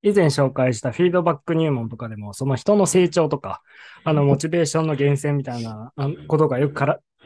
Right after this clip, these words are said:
語られてるんですけど、えー、いわゆる過度なストレスがかかる状態で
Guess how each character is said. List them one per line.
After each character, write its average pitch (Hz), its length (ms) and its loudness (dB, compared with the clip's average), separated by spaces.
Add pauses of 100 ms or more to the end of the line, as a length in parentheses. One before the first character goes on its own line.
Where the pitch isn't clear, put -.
(300)
語 - 100 6
ら 143 120 4
れ 143 80 0
て 147 100 -2
る 135 100 -2
ん 120 40 -6
で 101 80 -14
す - 80 -20
け 117 80 -16
ど、 117 260 -12 (680)
え 123 580 -4
ー、 - 20 -4
い 143 60 -2
わ 214 160 4
ゆ 226 140 6
る 143 180 2
過 247 160 0
度 233 160 4
な 117 200 -2
ス - 80 -14
ト 175 100 4
レ 139 100 4
ス 135 220 -8
が 131 140 -2
か 165 100 -4
か 208 100 4
る 190 100 2
状 165 200 -2
態 165 220 -4
で 170 340 -6